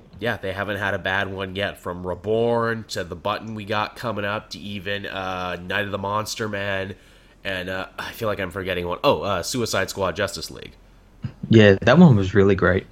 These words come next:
Speaker 1: That one was really great. That one was way more solid than it should have been.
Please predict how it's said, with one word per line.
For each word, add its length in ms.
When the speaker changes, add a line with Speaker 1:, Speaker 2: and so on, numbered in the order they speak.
Speaker 1:
That 160
one 80
was 160
really 200
great. 240
That 140
one 120
was 160
way 220
more 200
solid 480
than 140
it 120
should 200
have 120
been. 500